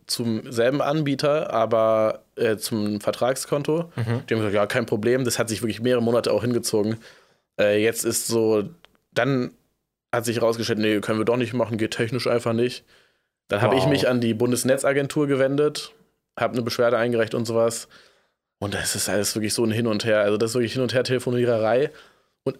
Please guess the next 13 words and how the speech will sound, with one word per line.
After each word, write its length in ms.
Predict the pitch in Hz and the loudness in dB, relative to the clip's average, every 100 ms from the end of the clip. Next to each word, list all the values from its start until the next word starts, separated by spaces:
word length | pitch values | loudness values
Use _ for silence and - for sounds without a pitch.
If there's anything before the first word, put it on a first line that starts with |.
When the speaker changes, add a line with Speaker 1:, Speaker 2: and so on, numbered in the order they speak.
| - | -2
Speaker 1:
eigentlich 480 | 123 202 208 185 | 0 0 0 0
hatte 160 | 160 156 | 0 -2
ich 100 | 143 | -2
vor 400 | - 131 127 - _ _ _ _ | 2 2 2 -2 _ _ _ _
jetzt 200 | 143 156 | -4 -2
über 160 | 214 214 | -2 0
einem 140 | 175 | 2
Monat 240 | 151 147 | 2 2
gekündigt, 520 | - - 190 143 156 170 | 0 -2 0 2 0 0
oder 100 | 113 | 2
jetzt 360 | 110 120 - - | 2 0 -6 -6
einem 120 | 110 | -2
Monat, 400 | 113 139 180 | 0 0 -2